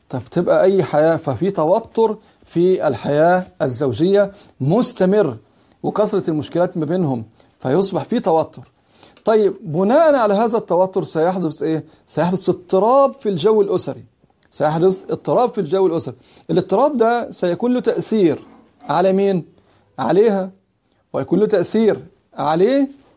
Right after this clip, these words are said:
وعلى الأولاد. طب إيه التأثير اللي هيكون على الأولاد؟ التأثير اللي هيكون على الأولاد إن الأولاد هيبدأوا يشعروا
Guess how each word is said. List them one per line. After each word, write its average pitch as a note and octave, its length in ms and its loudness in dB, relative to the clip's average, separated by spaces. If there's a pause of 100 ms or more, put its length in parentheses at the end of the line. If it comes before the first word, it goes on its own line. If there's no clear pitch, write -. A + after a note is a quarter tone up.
(140)
وعلى F3+ 540 0 (320)
الأولاد. D#3 500 -2 (400)
طب - 160 -2
إيه B3 100 0
التأثير C4 420 0
اللي A#3+ 120 -2
هيكون G#3 280 -2
على G#3+ 100 2
الأولاد؟ F#3+ 480 2 (400)
التأثير F3 480 -2
اللي A#3 100 2
هيكون G3+ 340 0
على G3+ 100 2
الأولاد F3 540 2
إن D#3 160 -4
الأولاد D3 600 -2
هيبدأوا D#3 480 0
يشعروا A3 460 0